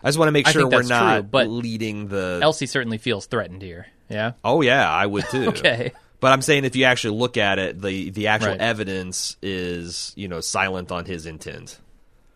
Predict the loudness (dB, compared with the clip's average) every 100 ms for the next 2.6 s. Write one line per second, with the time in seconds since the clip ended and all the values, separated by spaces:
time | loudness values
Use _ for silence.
0 | _ _ _ _ _ _ _ _ _ -2
1 | 2 2 0 -2 -12 _ _ -12 -10 -10
2 | -10 -6 -6 -6 -12